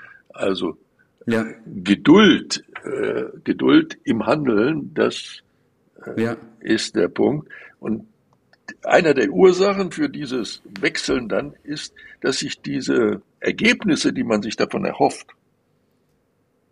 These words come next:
Speaker 2: Ja.
Speaker 1: <laughs> nicht so schnell eintreten, wie man
Speaker 2: Mhm.
Speaker 1: allseits, äh, ja,
Speaker 2: Mhm.
Speaker 1: wie man sich das erträumt, wie man sich das,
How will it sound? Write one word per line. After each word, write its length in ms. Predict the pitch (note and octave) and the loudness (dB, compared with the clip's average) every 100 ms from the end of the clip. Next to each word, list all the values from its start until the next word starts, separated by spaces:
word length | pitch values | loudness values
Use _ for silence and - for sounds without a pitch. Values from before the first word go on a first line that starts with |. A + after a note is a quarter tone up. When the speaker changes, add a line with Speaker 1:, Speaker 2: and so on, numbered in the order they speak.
| _ | _
Speaker 2:
Ja. 160 | A2 A2+ | -8 -6
Speaker 1:
<laughs> 300 | A#2 F3+ G2+ | 0 0 0
nicht 180 | A#2 A2 | -2 -4
so 120 | - | -4
schnell 280 | - A#2 D3 | -4 2 2
eintreten, 640 | - E3+ C#4+ - - - - | 4 0 0 0 0 -2 -4
wie 100 | - | -2
man 300 | A#3 G#2+ - - - - _ _ - - - - - | 0 -2 -6 -20 -20 -20 _ _ -20 -20 -20 -14 -8
Speaker 2:
Mhm. 140 | - | -4
Speaker 1:
allseits, 800 | - C#3+ B2+ - - - - - - - - - _ - - - | 2 4 4 2 0 0 -2 -4 -8 -20 -20 -20 _ -20 -20 -20
äh, 60 | - | -10
ja, 320 | - F#2 F2 - - | 0 2 0 -6 -20
Speaker 2:
Mhm. 320 | - A2+ A2+ C3+ | -12 -8 0 2
Speaker 1:
wie 80 | |
man 180 | D3 C3 | 2 2
sich 160 | C3+ A#2+ | 0 2
das 180 | A#2 - | 2 4
erträumt, 560 | G#2+ - B2 C3 C3 | 2 4 4 4 0
wie 60 | A#2 | -4
man 180 | A2+ G2 | -4 -4
sich 240 | A#2 - | -6 -4
das, 240 | B2+ G#2+ | 0 0